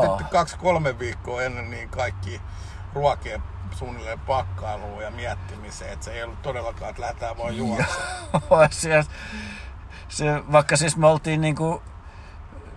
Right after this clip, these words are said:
Speaker 2: melkein vuoden verran suunniteltu sitä, niin sittenhän kaikki kumminkin tapahtuu vielä viime tingassa, että me pakattiin semmoista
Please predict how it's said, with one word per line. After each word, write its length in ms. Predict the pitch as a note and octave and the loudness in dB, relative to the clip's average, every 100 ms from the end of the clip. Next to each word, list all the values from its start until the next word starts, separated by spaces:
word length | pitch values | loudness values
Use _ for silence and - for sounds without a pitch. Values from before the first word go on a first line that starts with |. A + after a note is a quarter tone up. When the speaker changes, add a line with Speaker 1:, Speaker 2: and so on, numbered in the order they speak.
| - - | -14 0
Speaker 2:
melkein 460 | D3 E3+ - D#3 | 4 4 4 4
vuoden 440 | E3 G3+ D3+ B2+ A#2 | 8 10 10 8 8
verran 300 | A#2+ C3 C3 | 6 8 4
suunniteltu 800 | - F3+ D3+ A#2 G2 G#2+ G#2 G#2 | 2 2 4 4 4 4 4 -2
sitä, 360 | - A2 A#2 | -4 0 2
niin 140 | A2+ A#2 | 2 0
sittenhän 460 | A#2+ - C3 A#2+ G#2+ - - | -2 -2 2 2 2 -12 6
kaikki 360 | C#3+ C#3 C3 | 8 8 4
kumminkin 540 | - C#3 B2 A#2 B2 A2+ | 0 0 2 0 -2 2
tapahtuu 600 | A#2 A2+ A2+ - B2+ B2 | 2 4 2 2 -4 0
vielä 320 | B2 A#2+ A2 | 2 2 2
viime 380 | C3+ B2 A2 G#2+ - | 0 2 2 0 -4
tingassa, 600 | - G#2+ G#2 G#2 - - G#2+ | -4 -2 2 2 2 2 2
että 300 | - A#2 G2+ F2 - - - - - - | 4 2 2 -4 -14 -14 -14 -14 -12 0
me 180 | B2 A#2+ - - - - - - - | 4 4 4 -12 -14 -14 -16 -18 8
pakattiin 480 | C#3 C#3 D3 - C#3+ | 8 10 6 6 0
semmoista 540 | D#3+ D3+ D3 - D3 | 2 0 0 4 4